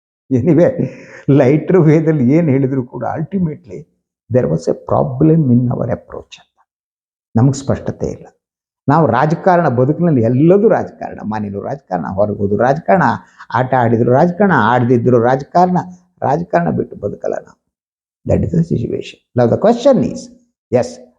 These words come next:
now the question is, we should be more clear. ಪಾಕಿಸ್ತಾನದ ಜೊತೆ ನಾವು ಯಾವ ಕ್ರೀಡೆಯನ್ನು ಆಡಲ್ಲ ಅಂತ ಒಂದು ತೀರ್ಮಾನ ತಗೊಂಡ್ರೆ I agree. ಅದ್ನ ಆಡ್ತೀವಿ, ಇದ್ನ ಆಡ್ತೀವಿ, ಅಲ್ಲಾದ್ರೆ ಆಡ್ತೀವಿ, ಇಲ್ಲಾದ್ರೆ ಆಡ್ತೀವಿ, ಇಲ್ಲಿ ಬರಲ್ಲ, ಅಲ್ಲಿ ಬರಲ್ಲ, ಅದು ಮೂರ್ಖತನ.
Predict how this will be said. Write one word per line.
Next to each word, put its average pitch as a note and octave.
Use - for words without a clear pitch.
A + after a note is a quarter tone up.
now A#2
the G2+
question F3
is, C3+
we C#3
should D3+
be C3
more D3
clear. C3+
ಪಾಕಿಸ್ತಾನದ F#3
ಜೊತೆ D3+
ನಾವು C#3
ಯಾವ C3+
ಕ್ರೀಡೆಯನ್ನು E3+
ಆಡಲ್ಲ D3
ಅಂತ C#3+
ಒಂದು C3
ತೀರ್ಮಾನ C3+
ತಗೊಂಡ್ರೆ A#2
I G#2+
agree. G2+
ಅದ್ನ F#3
ಆಡ್ತೀವಿ, E3
ಇದ್ನ F3
ಆಡ್ತೀವಿ, C#3+
ಅಲ್ಲಾದ್ರೆ D#3
ಆಡ್ತೀವಿ, C3
ಇಲ್ಲಾದ್ರೆ E3+
ಆಡ್ತೀವಿ, C3+
ಇಲ್ಲಿ G3
ಬರಲ್ಲ, B2
ಅಲ್ಲಿ C3
ಬರಲ್ಲ, G#2+
ಅದು C#3
ಮೂರ್ಖತನ. -